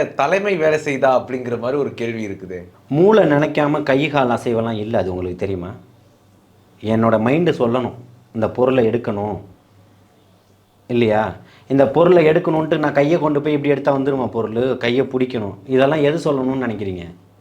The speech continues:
Speaker 1: மூளை நமக்கு சொன்னா
Speaker 2: பிரெயின் சொல்லணும்,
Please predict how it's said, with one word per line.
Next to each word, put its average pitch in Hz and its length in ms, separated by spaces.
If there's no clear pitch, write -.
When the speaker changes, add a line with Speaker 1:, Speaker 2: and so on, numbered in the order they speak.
Speaker 1:
மூளை 131 280
நமக்கு 107 300
சொன்னா 110 180
Speaker 2:
பிரெயின் 139 340
சொல்லணும், 120 460